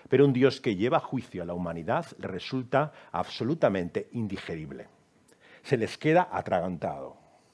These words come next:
Sin embargo, la cuestión aquí, volvemos al principio, es ¿cuál es nuestro Dios?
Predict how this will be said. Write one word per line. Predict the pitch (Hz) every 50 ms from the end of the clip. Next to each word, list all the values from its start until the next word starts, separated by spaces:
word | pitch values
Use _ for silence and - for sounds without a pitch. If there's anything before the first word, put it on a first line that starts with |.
| _ _ _ _ _ _ _ - - - - - -
Sin | - - 151 143
embargo, | 147 143 139 170 190 208 202 214 208
la | 196 180 -
cuestión | - 170 151 - - 190 214
aquí, | 196 - - 220 214
volvemos | 151 120 107 107 139 165 170 -
al | 165 156
principio, | - - 160 139 - - 175 - - 82 90
es | 104 - -
¿cuál | - - 143 151 156 165
es | 160 -
nuestro | 156 139 - - 165
Dios? | 175 202 175 - - - - - -